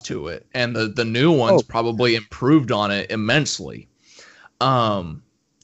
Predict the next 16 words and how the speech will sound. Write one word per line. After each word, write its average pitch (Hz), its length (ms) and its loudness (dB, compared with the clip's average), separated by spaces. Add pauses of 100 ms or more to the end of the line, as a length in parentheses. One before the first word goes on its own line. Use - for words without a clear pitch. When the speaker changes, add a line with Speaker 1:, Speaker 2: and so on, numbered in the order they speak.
(160)
Speaker 1:
two, 143 540 2 (760)
uh, 139 180 0
mentioning 147 500 0
the 104 80 -6
critics, - 600 -4 (280)
I 151 100 2
feel 262 320 -2
like 170 280 2
we're 143 160 0
at 185 200 0
a 147 60 2
weird 123 480 0
point 139 460 -2 (260)
where 127 760 2 (1300)
the 165 100 2
critics, - 720 0